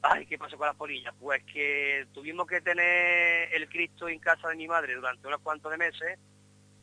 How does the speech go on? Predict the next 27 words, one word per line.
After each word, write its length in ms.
limpiar 600
la 400
caja, 520
eh, 480
echándole 400
gasoil 500
y 80
miel 300
pura, 400
eh, 1120
quitándole 480
los 120
cristales 640
y 120
echándole 400
cada 160
dos 140
por 160
tres 180
gasoil 500
para 380
dejarla 560
limpia 460
como 260
actualmente 720
se 80
encuentra. 540